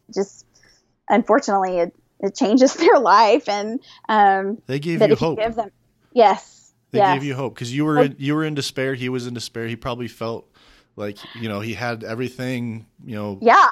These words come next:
Speaker 2: by, by the, by the collar. And next thing you know, uh, he's,
Speaker 1: Yep.
Speaker 2: he's lost a lot of that. And that can really tear a person apart to have that
Speaker 1: Yes.
Speaker 2: mobility again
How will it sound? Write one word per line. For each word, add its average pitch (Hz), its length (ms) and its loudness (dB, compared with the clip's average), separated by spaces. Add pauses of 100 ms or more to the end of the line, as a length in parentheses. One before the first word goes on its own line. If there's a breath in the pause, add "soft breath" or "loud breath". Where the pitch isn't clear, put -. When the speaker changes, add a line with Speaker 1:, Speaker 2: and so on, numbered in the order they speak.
Speaker 2:
by, 123 240 -2
by 120 280 -4
the, 110 220 -6
by 117 180 -2
the 113 100 -6
collar. 127 360 -2
And 107 100 -4
next 110 220 -6
thing 120 120 -8
you 113 100 -6
know, 113 400 -6 (340 soft breath)
uh, 101 200 -8
he's, - 160 -4
Speaker 1:
Yep. 185 200 2
Speaker 2:
he's 117 200 -10
lost 110 340 -8
a 143 60 -8
lot 107 180 -4
of 95 100 -10
that. 98 300 -8
And 104 200 -10
that 135 340 -8
can 110 260 -10
really 123 340 -6
tear 123 220 -8
a 110 60 -8
person 113 340 -12
apart 127 400 -12
to 110 100 -12
have 131 300 -8
that 127 120 0
Speaker 1:
Yes. 190 100 2
Speaker 2:
mobility 135 460 -4
again 143 380 -8